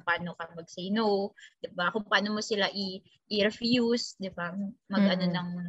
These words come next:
Speaker 1: ah, ng mga proposals. And, um, question. <laughs> Ano yung mga,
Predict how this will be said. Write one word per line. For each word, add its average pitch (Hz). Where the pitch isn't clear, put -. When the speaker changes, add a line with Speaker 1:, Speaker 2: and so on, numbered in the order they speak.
Speaker 1:
ah, 175
ng 180
mga 180
proposals. 175
And, 247
um, 233
question. 190
<laughs> 277
Ano 320
yung 320
mga, 285